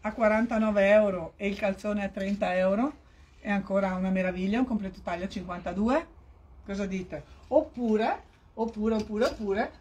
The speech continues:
utilizzate questo colore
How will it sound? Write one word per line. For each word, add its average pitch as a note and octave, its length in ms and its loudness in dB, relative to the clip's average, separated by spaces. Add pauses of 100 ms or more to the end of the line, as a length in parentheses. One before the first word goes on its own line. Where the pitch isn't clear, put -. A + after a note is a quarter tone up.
(140)
utilizzate A3 840 -2 (240)
questo C4+ 340 -4
colore G#3+ 640 0